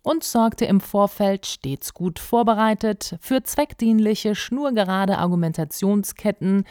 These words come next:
derer sich kaum jemand würde entziehen können. So mein Plan, der mal aufging und mal eben nicht.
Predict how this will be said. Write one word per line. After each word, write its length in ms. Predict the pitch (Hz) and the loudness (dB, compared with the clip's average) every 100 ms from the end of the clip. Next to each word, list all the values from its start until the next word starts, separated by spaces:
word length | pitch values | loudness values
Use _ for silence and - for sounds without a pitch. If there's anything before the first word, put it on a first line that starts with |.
| - - _ | -10 -20 _
derer 420 | - 175 190 196 175 | 2 4 4 4 2
sich 280 | 170 - | 0 -4
kaum 320 | - 226 226 214 | -4 0 2 4
jemand 420 | 185 185 185 - | 4 2 0 0
würde 320 | 165 170 - | 2 2 0
entziehen 540 | 214 220 214 170 139 | -2 -2 0 0 -2
können. 480 | - 156 117 123 151 - _ _ | -6 -6 -6 -6 -10 -16 _ _
So 400 | 175 196 170 156 | 2 2 2 2
mein 300 | 165 196 208 | 2 2 0
Plan, 580 | - 269 240 156 143 147 - - - _ - | 0 0 0 0 -4 -6 -12 -20 -20 _ -4
der 460 | 214 262 285 277 | 0 4 4 6
mal 260 | 240 226 214 | 8 8 6
aufging 560 | 185 190 - 185 190 | 4 2 0 0 0
und 440 | - 190 185 - - | 0 0 -2 -6 -2
mal 300 | 175 175 170 | 0 0 0
eben 280 | 208 202 214 | 2 4 6
nicht. 520 | 214 156 - - | 4 2 -6 -18